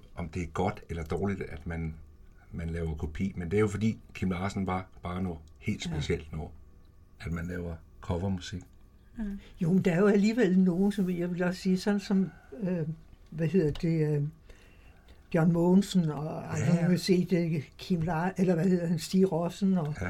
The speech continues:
Speaker 2: og så
Speaker 1: ja.
Speaker 2: videre med de røde seler og den store mave, og,
Speaker 1: Ja.
Speaker 2: og hvad hedder han,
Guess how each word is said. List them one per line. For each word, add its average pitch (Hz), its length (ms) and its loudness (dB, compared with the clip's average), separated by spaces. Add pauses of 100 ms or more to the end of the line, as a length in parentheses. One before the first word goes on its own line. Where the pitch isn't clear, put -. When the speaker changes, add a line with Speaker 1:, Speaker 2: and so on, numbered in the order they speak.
(360)
Speaker 2:
og 170 140 -2
så - 100 2
Speaker 1:
ja. 156 40 0
Speaker 2:
videre 185 320 8
med 175 120 -2
de 175 80 0
røde 175 320 2
seler 185 440 2
og 156 80 -2
den 180 100 -2
store 180 260 0
mave, 175 380 2
og, 175 100 0
Speaker 1:
Ja. - 640 0
Speaker 2:
og 156 60 -2
hvad 165 140 -2
hedder 185 240 2
han, 160 460 2